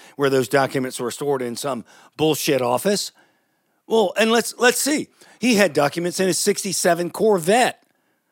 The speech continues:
that damn near burned up in a kitchen fire. We'll talk about that later. He had documents in his sixty-seven Corvette in his house. Well, who had access to those? Hunter Biden. Who was Hunter Biden doing business with?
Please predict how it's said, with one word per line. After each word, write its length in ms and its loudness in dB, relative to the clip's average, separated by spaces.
that 180 -4
damn 280 4
near 180 4
burned 260 2
up 140 2
in 80 -2
a 60 -4
kitchen 360 -2
fire. 440 -6
We'll 100 4
talk 240 2
about 240 0
that 160 -2
later. 460 2
He 140 0
had 180 2
documents 500 2
in 80 0
his 120 -2
sixty-seven 640 -4
Corvette 520 2
in 120 -4
his 140 0
house. 380 0
Well, 140 4
who 200 6
had 200 4
access 400 0
to 80 -4
those? 540 0
Hunter 280 2
Biden. 520 2
Who 160 6
was 140 2
Hunter 240 4
Biden 360 2
doing 240 4
business 400 0
with? 280 -4